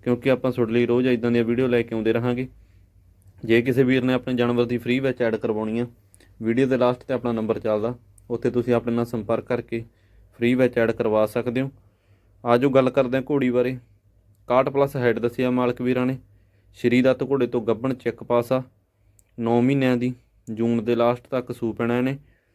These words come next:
ਤੇ ਪਹਿਲਾਂ ਵੀ ਬਹੁਤ ਸੋਹਣੇ ਰਿਜ਼ਲਟ ਪੈਦਾ ਕੀਤੇ ਇਹਨੇ, ਤੇ ਹੁਣ ਵੀ ਉਮੀਦ ਕਰਦੇ ਹਾਂ ਬਹੁਤ ਚੰਗਾ ਰਿਜ਼ਲਟ ਦਊਗੀ। ਜੇ ਆਪਾਂ ਇਹਦੀ ਉਮਰ ਦੀ ਗੱਲ ਕਰੀਏ ਤਾਂ ਅੱਠ ਸਾਲ ਆ। ਏਰੀਆ ਬਾਈ ਯਾਰ ਕਹਿੰਦਾ ਹੈਗਾ ਅਹਿਮਦਾਬਾਦ, ਤੇ ਮੁੱਲ ਮਾਲਕ ਵੀਰ ਇਹਦਾ ਕਰਦੇ ਆ ਡੇਢ ਲੱਖ ਰੁਪਈਆ।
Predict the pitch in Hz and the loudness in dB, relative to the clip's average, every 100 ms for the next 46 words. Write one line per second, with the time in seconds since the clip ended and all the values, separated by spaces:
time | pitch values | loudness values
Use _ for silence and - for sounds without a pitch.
0 | _ _ _ 110 110 - 123 131 147 139 | _ _ _ -10 -10 -2 0 2 2 2
1 | 135 147 147 127 147 127 131 127 139 127 | 2 2 0 0 0 0 0 -2 -2 0
2 | 127 123 120 127 127 143 143 _ _ _ | -2 -4 -8 -4 -2 -2 -6 _ _ _
3 | _ _ _ _ - 107 107 117 123 139 | _ _ _ _ -6 -4 0 0 2 2
4 | 131 123 123 120 113 120 127 127 123 117 | 2 2 0 0 0 0 0 -2 -2 0
5 | 113 117 117 120 120 123 127 127 _ _ | 2 0 -2 -2 -2 0 -2 -6 _ _
6 | _ _ _ _ _ _ _ 110 127 127 | _ _ _ _ _ _ _ 2 2 2
7 | 143 143 156 139 135 131 131 131 131 127 | 0 0 2 2 0 2 2 2 0 0
8 | 131 135 123 117 - 123 123 131 147 127 | 0 0 0 -2 0 2 2 0 0 0
9 | 127 143 139 143 143 139 135 139 143 120 | 4 4 4 4 2 0 -2 -2 0 0
10 | 135 147 143 139 139 - - - - - | 0 2 4 2 0 -6 -20 -20 -20 -20
11 | - - 143 131 131 139 147 147 143 143 | -20 -6 -2 4 4 4 4 2 2 0
12 | 147 147 151 143 139 135 135 120 143 151 | 2 2 0 0 0 0 2 2 2 0
13 | 147 135 135 139 | -2 -4 -2 0